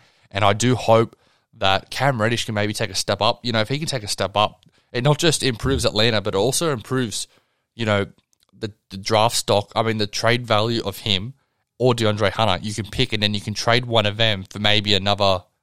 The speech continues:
asset, you know, maybe a backup center per se, or maybe something that, that's more of in a win now mode,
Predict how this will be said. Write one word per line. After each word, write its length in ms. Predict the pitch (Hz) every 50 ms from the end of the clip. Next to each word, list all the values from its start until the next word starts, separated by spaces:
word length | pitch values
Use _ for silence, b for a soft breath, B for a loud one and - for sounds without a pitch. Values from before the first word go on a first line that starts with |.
| _ _
asset, 380 | - 101 104 - - 95 87 80
you 80 | 95
know, 100 | 104 104
maybe 220 | 101 104 104 101 104
a 80 | 98
backup 400 | - - - 98 - - 95 90
center 300 | - - - 98 90 90
per 160 | - - 98
se, 280 | 92 - - 98 95 92 b b b b b b
or 120 | - - 104
maybe 240 | 107 110 110 101 107
something 340 | - - 104 98 107 104
that, 220 | 90 101 98 - -
that's 200 | 101 - - -
more 160 | 131 117 113
of 120 | 110 101
in 80 | 110 98
a 60 | 101
win 260 | 98 98 110 104 92
now 180 | 92 98 98 104
mode, 380 | 104 101 104 107 135 156 160